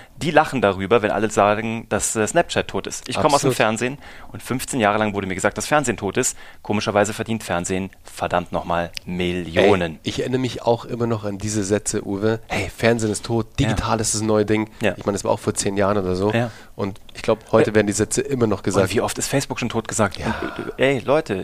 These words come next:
Speaker 1: Leute, ey, guckt euch mal die Bilanzen an. Also, mh, wenn das
Speaker 2: Aber
Speaker 1: tot ist, dann bin ich auch gerne tot.
Speaker 2: <laughs> Was halt trotzdem immer noch geil ist auf TikTok, du kannst es einfach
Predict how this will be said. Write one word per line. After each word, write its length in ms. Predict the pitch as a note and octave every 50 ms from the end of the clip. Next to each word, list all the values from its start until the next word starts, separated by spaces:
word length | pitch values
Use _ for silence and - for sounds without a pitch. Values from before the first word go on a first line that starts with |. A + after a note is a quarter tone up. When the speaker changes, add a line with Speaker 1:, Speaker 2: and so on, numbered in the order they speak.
| - F2
Speaker 1:
Leute, 840 | D2 - F3+ A#3+ - - A2+ G#2 G2+ - - - - - - - -
ey, 80 | - -
guckt 260 | - - G3 F#3+ -
euch 100 | G3+ -
mal 80 | - G3
die 80 | F#3 F#3
Bilanzen 400 | D#3+ F3+ F#3 F#3+ G3+ - - -
an. 220 | G2+ G2 G2 F#2
Also, 340 | - - A#2 - D3+ D#3 - -
mh, 60 | - - - A#4 A#4+ B4+ B4 B4+ - - _ _ - -
wenn 120 | - -
das 140 | C3 C#3+ -
Speaker 2:
Aber 80 | D#3
Speaker 1:
tot 200 | F#3+ A#3 B3 B3
ist, 280 | B3+ B3+ - - - - -
dann 120 | C3+ D3+ D#3
bin 100 | F3 F3
ich 100 | - -
auch 160 | - - -
gerne 180 | - A2+ G2+ F#2+
tot. 220 | - F#2 F2 - - - -
Speaker 2:
<laughs> 840 | - - - - - - - - - - - - - C#3 - -
Was 140 | C#3 D3 -
halt 160 | F#3 D#3 -
trotzdem 340 | - - F3 F3 - - D#3 D3+
immer 140 | D#3+ F3
noch 140 | F3 E3 C#3
geil 180 | - D3 C#3 D3+
ist 100 | D3+ C#3
auf 60 | B2+
TikTok, 420 | - - D3+ - - D3 C#3 C#3 - - - - - -
du 120 | - A#2 G#2+
kannst 380 | - - - D3 E3 E3 -
es 160 | E3+ D#3+ - -
einfach 460 | - - A#2+ B2+ - - B2+ A2+